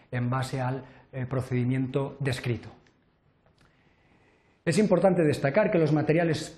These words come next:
plásticos, y fundamentalmente los termoplásticos, presentan un comportamiento viscoelástico, es decir, de sólido elástico y de líquido viscoso, con lo cual su comportamiento está muy ligado a la variable tiempo. La respuesta como sólido elástico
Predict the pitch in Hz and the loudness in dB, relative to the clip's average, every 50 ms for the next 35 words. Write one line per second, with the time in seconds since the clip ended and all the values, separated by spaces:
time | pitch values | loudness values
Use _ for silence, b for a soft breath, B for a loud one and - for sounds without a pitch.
0 | - - 185 190 196 190 - 185 - - 185 180 - 147 123 - 113 113 113 113 | 0 2 2 4 2 0 0 0 0 0 -2 -4 -4 -6 -10 -8 -8 -6 -6 -6
1 | 113 131 131 139 143 135 131 123 117 - 165 160 156 151 156 156 147 - - 156 | -4 -2 -2 -2 -2 -2 -2 -4 -2 0 0 2 2 2 0 -2 -2 -4 -4 -2
2 | - 113 - - 135 - 143 - 160 156 151 151 139 127 127 135 123 - 131 131 | -2 -2 -2 -2 -4 -2 -2 0 0 0 2 0 0 -2 -2 -2 -2 -2 -2 -2
3 | 143 143 151 147 - - 170 - B B B B B B 123 123 170 180 - - | 0 0 0 0 0 -2 -2 -2 B B B B B B 0 2 2 2 2 0
4 | - 156 143 156 165 156 - - - 135 123 - - 113 95 - - - _ _ | 2 2 2 2 2 0 -2 -4 -4 -6 -4 -6 -8 -10 -10 -12 -14 -20 _ _
5 | - 117 117 120 - - 147 147 135 110 - - - 120 110 - - 147 151 151 | -12 -8 -6 -6 -6 -2 -2 -2 -2 -2 -6 -10 -12 -10 -8 -6 -2 -2 0 0
6 | 143 147 160 165 156 - 190 190 190 190 165 147 151 156 151 - 170 151 135 131 | 0 0 0 -2 -2 -2 -2 0 0 2 2 2 2 2 2 2 2 2 0 0
7 | 123 - - - 165 147 - - - 113 - B B B B B 139 135 131 127 | -2 -4 -4 -2 -2 -2 -2 -2 -8 -10 -12 B B B B B -4 -4 -2 0
8 | 127 165 165 160 - 180 - 156 143 - 165 143 - 147 151 160 160 165 160 - | 0 0 0 -2 -2 -2 -2 -2 -2 0 -2 -2 -2 0 0 0 0 0 -2 -2
9 | 165 165 B B B B B B 120 - - - - 175 160 143 143 160 170 185 | -2 -2 B B B B B B -10 -10 -4 -2 -2 0 0 0 0 2 4 4
10 | 202 180 156 156 - 139 139 139 139 156 165 165 156 135 127 127 131 135 139 139 | 4 4 2 0 -2 -2 -2 0 0 0 0 0 0 0 -2 -2 -2 -2 -2 -2
11 | 135 127 - 175 180 156 131 - - 98 - B B B B B B B 123 120 | -4 -2 0 0 0 0 0 -4 -8 -10 -12 B B B B B B B -8 -6
12 | 113 117 120 - - - - - - - 143 123 113 - - - _ - 139 127 | -6 -6 -8 -2 0 2 2 2 2 -2 -4 -6 -8 -10 -16 -14 _ -4 -2 -2
13 | 127 123 - 165 165 165 170 170 180 214 214 214 - - 220 - 233 233 233 | -2 0 0 0 2 2 4 4 4 4 2 2 0 -2 -2 0 0 -2 -2